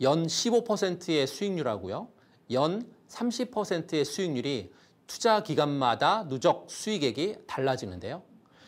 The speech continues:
일억 원을 투자했을 경우 예를 들어 보도록 할게요. 일억 원을 연 십오 퍼센트 수익률로 진행이 되게 돼서 삼 년이 지나면요. 일억 원이 일억 오천이 되고요.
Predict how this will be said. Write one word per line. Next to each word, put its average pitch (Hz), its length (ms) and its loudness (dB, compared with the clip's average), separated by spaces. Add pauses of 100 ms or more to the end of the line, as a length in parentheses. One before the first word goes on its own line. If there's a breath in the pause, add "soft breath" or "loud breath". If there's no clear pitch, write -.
(220 soft breath)
일억 160 360 8
원을 220 360 8
투자했을 185 500 4
경우 143 240 2
예를 127 260 4
들어 131 140 2
보도록 101 280 -8
할게요. 92 460 -10 (580 soft breath)
일억 202 280 8
원을 190 440 4
연 139 340 -2
십오 127 500 -4
퍼센트 160 680 0
수익률로 185 1000 -2 (420 soft breath)
진행이 151 720 0
되게 117 260 -2
돼서 113 360 0
삼 240 280 -4
년이 233 260 2
지나면요. 110 560 -6 (720 soft breath)
일억 180 320 6
원이 175 200 6
일억 170 300 4
오천이 135 360 -2
되고요. 101 360 -6